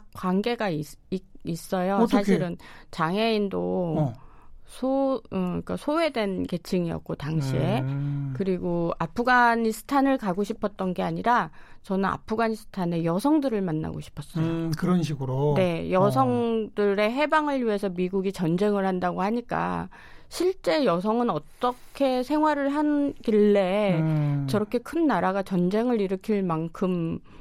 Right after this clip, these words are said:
Speaker 1: 일까라는 궁금증이 있어-, 있었거든요.
Speaker 2: 네.
Speaker 1: 그리고 맛집이나 이런 거 방송을 해도
Speaker 2: 음.
Speaker 1: 저는 잘 나가는 집보다는 되게 작은 집인데
Speaker 2: 어.
Speaker 1: 감동을 주는 곳을 많이 찾았었어요.
Speaker 2: 아.
Speaker 1: 그래서 사실 다 연장선상에 이-,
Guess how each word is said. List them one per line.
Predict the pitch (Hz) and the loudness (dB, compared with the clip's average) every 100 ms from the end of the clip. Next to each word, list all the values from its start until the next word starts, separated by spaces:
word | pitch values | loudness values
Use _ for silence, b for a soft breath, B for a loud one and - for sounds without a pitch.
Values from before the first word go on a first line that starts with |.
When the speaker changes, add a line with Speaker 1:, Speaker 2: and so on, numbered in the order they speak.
| b - | b 0
Speaker 1:
일까라는 | 202 202 220 196 196 | 0 2 2 2 -2
궁금증이 | 190 214 214 208 196 196 190 | 2 2 2 0 0 0 2
있어-, | 156 - - - | 0 -4 -8 -6
있었거든요. | 185 214 196 180 - 160 175 175 - 165 | -4 -2 -4 -6 -6 -4 -4 -6 -6 -2
Speaker 2:
네. | 147 156 | 0 2
Speaker 1:
그리고 | 208 226 208 185 B B | 2 2 0 0 B B
맛집이나 | 185 190 - 285 294 269 | -2 -2 -4 -4 0 2
이런 | 226 208 214 | 2 0 0
거 | 214 208 | 2 0
방송을 | 196 175 180 220 214 226 | 0 -2 -2 0 2 2
해도 | 302 262 226 226 220 | 0 0 -2 -2 -2
Speaker 2:
음. | |
Speaker 1:
저는 | 175 180 196 196 190 B B B | 0 0 2 0 -4 B B B
잘 | - 196 190 | -6 0 2
나가는 | 262 247 254 240 | 4 4 4 2
집보다는 | - 208 - 208 214 190 208 214 196 185 - B B 240 - | -2 -6 0 0 0 -2 -2 -2 -4 -6 -12 B B -10 0
되게 | 285 294 | 0 0
작은 | 277 202 214 285 339 | -4 -4 0 2 2
집인데 | 302 240 226 208 262 311 | 2 0 0 2 2 0
Speaker 2:
어. | 143 147 147 147 143 - | 0 0 2 2 2 0
Speaker 1:
감동을 | - 233 240 294 277 262 | 2 2 4 4 2 2
주는 | 233 226 214 | 2 0 0
곳을 | 196 196 | 0 -2
많이 | 185 170 175 | 0 0 -2
찾았었어요. | 226 277 311 233 - 175 165 190 | -2 -2 -2 -4 -6 -4 0 2
Speaker 2:
아. | 185 127 127 127 127 | 2 0 -2 -2 0
Speaker 1:
그래서 | 254 | 0
사실 | - 359 381 | 2 0 -2
다 | - 185 208 190 | -4 -2 0 2
연장선상에 | 165 202 302 320 294 269 254 247 254 247 254 247 | 2 2 0 0 -2 0 0 0 0 0 0 0
이-, | 180 | -2